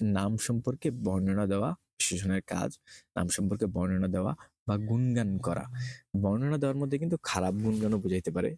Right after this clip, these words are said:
যেমন ই, আমি যদি বলি "Io sono cattivo", যে আমি অনেক খারাপ, যে এই খারাপটাও কিন্তু গু-, এই ডেসক্রিপশন বা বর্ণনার মধ্যে পড়ে। মানে সহজ কথায় বলতে গেলে যে কোনো কিছু সম্পর্কে আমরা যখন খারাপ, ভালো, মন্দ বা কোনো বর্ণনা দেই,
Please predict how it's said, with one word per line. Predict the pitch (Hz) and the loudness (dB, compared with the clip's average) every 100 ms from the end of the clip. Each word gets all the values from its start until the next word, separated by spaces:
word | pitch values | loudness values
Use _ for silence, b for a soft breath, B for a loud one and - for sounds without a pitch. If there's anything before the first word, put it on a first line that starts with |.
| - | -4
যেমন | 90 - | -4 -2
ই, | 110 101 | 0 0
আমি | 95 95 | 0 0
যদি | 101 120 | 0 -2
বলি | 110 92 - | -2 -2 0
"Io | 104 | 0
sono | 98 101 | 0 -2
cattivo", | 98 123 - 92 117 147 _ | -2 -4 -4 -4 -2 -6 _
যে | - | -2
আমি | 95 98 | 2 2
অনেক | 98 92 | 0 -2
খারাপ, | - 98 156 - B B B | -2 -2 -2 -6 B B B
যে | - - _ _ | -4 -4 _ _
এই | 135 139 - | 0 0 0
খারাপটাও | - 101 117 - 151 | -2 0 0 -2 -2
কিন্তু | 147 139 143 185 - 104 | 0 -2 0 -2 -2 -2
গু-, | 107 - | -2 0
এই | 110 101 101 98 110 | 0 2 2 0 0
ডেসক্রিপশন | 110 - 143 139 165 | 0 0 0 -2 -2
বা | 147 | 0
বর্ণনার | 104 95 98 98 92 | 2 2 2 2 2
মধ্যে | 92 90 87 | 2 0 -2
পড়ে। | 87 87 - b b - | -4 -6 -8 b b -4
মানে | 123 156 | -2 -2
সহজ | - - 101 117 | -2 0 0 0
কথায় | 123 127 101 | -2 0 2
বলতে | 95 95 | 2 2
গেলে | 104 117 156 | 2 0 0
যে | 95 - | -4 -2
কোনো | 160 165 | -2 0
কিছু | 156 165 | 0 -2
সম্পর্কে | - 104 101 120 | 0 0 0 0
আমরা | 101 98 | 0 0
যখন | 98 107 - | 0 -2 -4
খারাপ, | - 92 95 95 92 | -4 -2 0 -2 -2
ভালো, | 95 98 101 | -2 0 0
মন্দ | 98 98 98 101 107 B B B - | 0 2 2 2 0 B B B -2
বা | 87 | -2
কোনো | - 123 110 | 0 0 0
বর্ণনা | 92 95 98 101 98 | 2 2 2 2 2
দেই, | 95 | 0